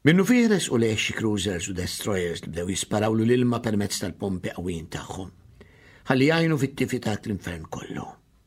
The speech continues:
Saħansitra l-kaptan beda jdawar il-carrier favur ir-riħ sabiex jitħaħen u nirien jonfu l-barra, li lil minnu, u bekk ma jibqgħux jinfirxu fuqu.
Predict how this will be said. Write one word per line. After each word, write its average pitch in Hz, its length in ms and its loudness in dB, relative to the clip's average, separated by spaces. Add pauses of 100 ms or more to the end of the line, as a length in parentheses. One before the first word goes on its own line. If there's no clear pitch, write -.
(840)
Saħansitra 107 600 -4
l-kaptan 107 580 -4
beda 104 160 -4
jdawar 107 380 0
il-carrier 101 560 -2
favur 98 320 -4
ir-riħ 127 320 0 (720)
sabiex 233 320 2
jitħaħen 156 560 4
u 120 80 2
nirien 139 320 4
jonfu 165 320 0
l-barra, - 460 -6 (340)
li 101 100 4
lil 127 220 4
minnu, 82 320 -2 (320)
u - 80 4
bekk 117 400 2 (160)
ma 160 80 6
jibqgħux - 560 -4
jinfirxu - 460 -14
fuqu. - 260 -10